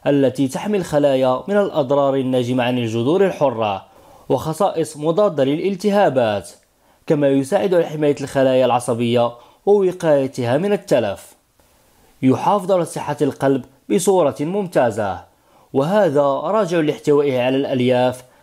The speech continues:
التي تعمل على تقليل مستوى الكوليسترول الضار أو منخفض الكثافة في الدم، والبوتاسيوم الذي يساعد على انخفاض ضغط الدم،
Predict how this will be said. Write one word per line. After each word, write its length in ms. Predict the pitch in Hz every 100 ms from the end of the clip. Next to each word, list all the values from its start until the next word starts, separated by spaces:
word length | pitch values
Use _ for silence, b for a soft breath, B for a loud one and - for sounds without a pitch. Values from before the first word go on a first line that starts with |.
| b
التي 400 | 214 214 190 165
تعمل 340 | 151 143 139 135
على 180 | 135
تقليل 420 | 127 123 135 131 127
مستوى 360 | 127 - 123
الكوليسترول 640 | 117 120 117 113 117 131 190
الضار 520 | 139 113 117 98 - b b b
أو 200 | - 190
منخفض 500 | 170 165 135 139 139
الكثافة 520 | 175 175 175 170 151
في 100 | 180
الدم، 400 | 175 120 117 101 85 - _ _ _ _ b b b b b
والبوتاسيوم 1000 | 135 135 - 208 190 175 151 151 147 139
الذي 360 | - 220 196 156
يساعد 400 | 156 - 139 135
على 140 | 135
انخفاض 440 | 135 123 139 127 117
ضغط 280 | 131 175 202
الدم، 480 | 151 104 113 98